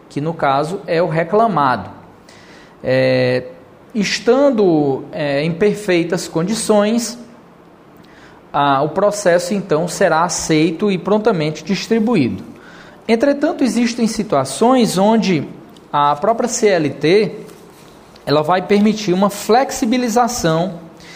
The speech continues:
é, desses casos. Então, existe, por exemplo, a situações onde o,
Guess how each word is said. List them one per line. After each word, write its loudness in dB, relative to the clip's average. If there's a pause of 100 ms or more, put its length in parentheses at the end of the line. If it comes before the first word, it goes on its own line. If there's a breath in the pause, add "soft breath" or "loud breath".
(260 loud breath)
é, 2
desses -2
casos. 0 (560 loud breath)
Então, 2
existe, 2
por 0
exemplo, 2 (680 loud breath)
a -2
situações 0
onde 0
o, 2